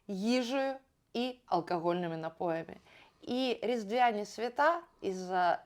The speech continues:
їхньої тривалості, із-за традицій і ритуалів, е, цим грішать. Чи може подібне, е, зловживання, е, відобразитись на психіці,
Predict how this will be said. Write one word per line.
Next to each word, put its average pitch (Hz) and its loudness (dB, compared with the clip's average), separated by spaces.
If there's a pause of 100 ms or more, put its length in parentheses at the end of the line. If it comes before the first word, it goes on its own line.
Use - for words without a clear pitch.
їхньої 233 -2
тривалості, 247 2
із-за 170 4
традицій 240 2
і 247 0
ритуалів, 233 4 (540)
е, 160 -6
цим 208 0
грішать. 170 -4 (640)
Чи 294 -2
може 285 0 (320)
подібне, 208 -2
е, 196 0
зловживання, 202 0 (800)
е, 170 -6
відобразитись 180 -4
на 165 -4
психіці, 233 -8